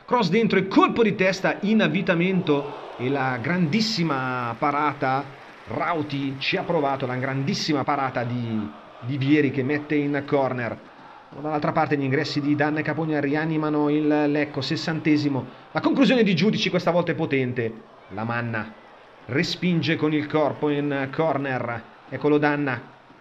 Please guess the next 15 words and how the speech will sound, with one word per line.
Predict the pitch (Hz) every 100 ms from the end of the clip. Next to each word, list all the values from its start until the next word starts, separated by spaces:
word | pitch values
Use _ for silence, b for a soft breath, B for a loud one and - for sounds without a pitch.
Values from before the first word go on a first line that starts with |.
| - -
centrale, | - 156 160 160 143 139 127 123 - - - -
la | 160
conclusione | - 254 262 220 269 233
deviata, | 262 214 240 262 226 226 202 185 165 151 131
per | 220 226 196
poco | - 240 214 180 180 170 156
non | 147 190 185 170 160 151 139
diventa | 175 156 190 180 175 156 147 135 120 110 - - -
veramente | 156 160 165 196 190 175 160 151 151
un | 190 196 185 143
gol | 151 202 180
questa | 170 165 165
conclusione | 170 170 156 190 180
di | 151 190 175
Strambelli. | - - 185 190 156 151 139 131